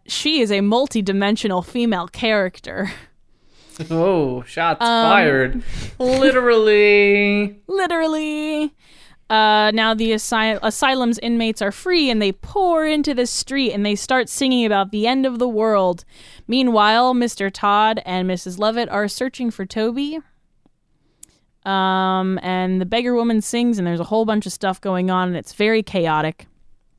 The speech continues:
Speaker 2: Right.
Speaker 1: Um, Anthony and Joanna are disguised as sailors, uh, and they show up to Todd's shop and they find it empty. And so Anthony leaves to find a coach so that they can escape.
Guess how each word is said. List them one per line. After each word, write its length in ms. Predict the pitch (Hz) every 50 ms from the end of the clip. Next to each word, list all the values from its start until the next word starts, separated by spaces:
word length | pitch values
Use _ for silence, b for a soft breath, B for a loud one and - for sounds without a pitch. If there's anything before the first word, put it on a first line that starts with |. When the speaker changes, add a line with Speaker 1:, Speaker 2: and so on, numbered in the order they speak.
| _ - -
Speaker 2:
Right. 380 | 120 120 120 123 131 - - B B B B B B B B - -
Speaker 1:
Um, 260 | 208 208 208 202 196 -
Anthony 420 | 214 226 247 247 277 262 254 254
and 120 | 247 247
Joanna 380 | 233 226 214 214 220 220 220 220 214 202
are 280 | - - 196 196 190 190
disguised 520 | 196 190 - - 208 208 208 208 208 -
as 140 | 208 196 -
sailors, 680 | - - 214 202 202 196 190 196 196 196 190 - - - b b b b b b b b b -
uh, 240 | 196 196 196 196 196
and 140 | 190 196 202
they 80 | 196
show 220 | 202 - - 226 220
up 80 | 202 -
to 60 | 202
Todd's 320 | 190 - 214 196 196 190
shop 280 | - - 208 196 196 -
and 80 | 196 196
they 120 | 185 185
find 280 | - - 190 190 185 185
it 80 | - -
empty. 560 | - 202 208 202 - 220 214 208 208 202 202 b b b b b b b b b
And 200 | - 196 196 190
so 580 | - - 202 196 190 196 190 190 190 196 196 - -
Anthony 420 | 240 233 247 254 - 269 240 226 214
leaves 360 | 214 220 220 220 214 208 -
to 100 | - 226
find 720 | 208 - - - 226 220 214 214 208 208 208 214 208 202 - B B B B B
a 60 | 208
coach 380 | 190 - - 262 240 214 - -
so 40 | -
that 140 | 220 202 202
they 120 | 208 190
can 140 | - 196 185
escape. 560 | 165 - - - - 208 202 202 175 - -